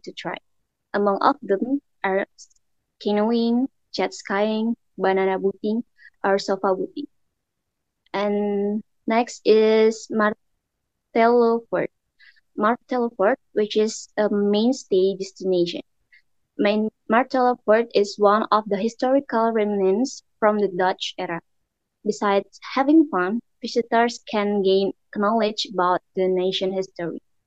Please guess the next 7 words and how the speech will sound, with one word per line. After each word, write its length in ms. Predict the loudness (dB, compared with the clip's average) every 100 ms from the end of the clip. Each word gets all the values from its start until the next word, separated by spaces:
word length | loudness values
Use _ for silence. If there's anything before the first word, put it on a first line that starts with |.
| _ _ _ _ _ _ -4
And 140 | 2
the 80 | 4
last 380 | 4 4 2 0
is 340 | 2 2 2 -2 2
dolphin 760 | 2 0 0 0 2 -2 -2
breeding 360 | 2 2 2 -2
facility. 540 | -6 -6 -6 -6 -6